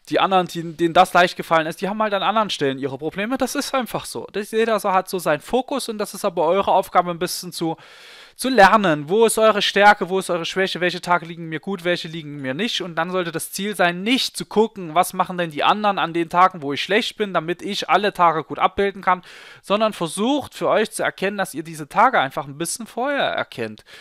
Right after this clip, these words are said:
damit ihr auch an den guten Tagen gut handeln könnt, vielleicht sogar einen Einsatz ein bisschen erhöht. Wenn ihr merkt, ah, das ist so ein geiler Tag, der liegt mir sonst immer, dass ihr da auch mal Feuer gebt. Und an den Tagen, wo ihr merkt, boah, das sind so Tage, die kacke ich immer nur ab, dass ihr halt gleich wieder früh das Ding ausmacht und am Abend d-,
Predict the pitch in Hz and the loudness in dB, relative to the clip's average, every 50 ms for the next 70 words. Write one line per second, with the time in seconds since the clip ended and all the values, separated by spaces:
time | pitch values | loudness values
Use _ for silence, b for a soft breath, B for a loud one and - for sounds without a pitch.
0 | B B - 156 170 165 170 175 151 160 160 180 185 147 160 160 160 160 147 190 | B B -10 -8 -8 -4 -2 0 4 6 6 6 6 6 4 0 -4 -8 -6 -4
1 | 214 233 - 220 - 214 208 220 208 202 190 185 170 175 156 170 196 214 233 233 | -6 -6 -6 -2 2 4 4 4 2 0 -6 -6 -2 0 -2 -2 -2 -6 -14 -8
2 | - 247 262 - - 202 190 - 196 190 190 190 190 - - 208 254 262 - 277 | -6 -6 -6 -4 -8 -8 -8 -6 -6 -4 -4 -6 -6 -8 -8 -8 -8 -8 -8 -10
3 | - - 208 180 180 - - 170 160 151 135 135 131 131 117 113 - - - 151 | -8 -8 -4 -2 -2 -2 -2 -4 0 0 0 0 0 -2 -4 -4 -6 -10 -16 -16
4 | 147 147 143 151 156 165 185 202 202 - 214 214 233 240 - 196 180 - 190 - | -14 -12 -12 -10 -2 2 2 2 2 2 -2 0 0 0 -2 -4 -8 -10 -12 -12
5 | - 185 - 185 190 185 180 - 202 - - 190 180 185 214 240 _ _ - 220 | -12 -4 -2 0 0 0 2 2 0 -2 0 -4 -4 -4 -6 -12 _ _ -6 -6
6 | 185 175 156 147 - - 139 127 127 - 180 - 220 202 233 - - - 220 - | -2 -2 -2 -4 -4 -10 -8 -8 -6 -6 -6 -6 -2 -2 -4 -4 -2 -4 -4 -4
7 | - 254 262 269 240 - - 123 - _ _ B B B B B B B B B | -2 -2 0 0 -2 -2 -6 -8 -8 _ _ B B B B B B B B B
8 | B B B - 175 196 196 190 196 196 180 202 202 214 - - 214 190 180 196 | B B B -8 -2 0 0 0 0 -2 0 4 4 4 4 2 -6 -6 -2 0
9 | 208 202 196 190 208 233 - - - 143 _ - - 135 120 117 127 127 - 156 | 0 0 0 2 0 0 0 0 -14 -14 _ -14 -10 -8 -8 -8 -10 -12 -16 -12
10 | 143 151 139 - 170 160 - 160 - 143 143 - - - - _ - - - - | -12 -12 -6 -4 -4 -4 -4 -6 -8 -8 -12 -12 -12 -16 -18 _ -14 -14 -14 -12
11 | 349 220 208 190 170 160 - - 208 - - - 143 - 151 139 147 165 - _ | -10 -6 -6 -4 -4 -4 0 0 0 -2 -2 -10 -12 -10 -8 -2 -2 -2 -4 _
12 | - 135 151 185 - - - - 113 110 - - 170 190 - - - - 262 285 | -2 0 0 0 -2 -6 -8 -8 -8 -8 -6 -10 -12 -8 -8 -10 -8 -6 -8 -8
13 | 311 302 226 214 - - 143 131 - - - 165 170 151 170 - 185 214 233 247 | -4 -4 -4 -4 -4 -2 -2 -2 -2 -2 -6 -6 -6 -6 -4 0 0 0 0 -2
14 | 233 _ _ B B B B B B B B B B B _ _ - 196 190 | -8 _ _ B B B B B B B B B B B _ _ -12 -12 -10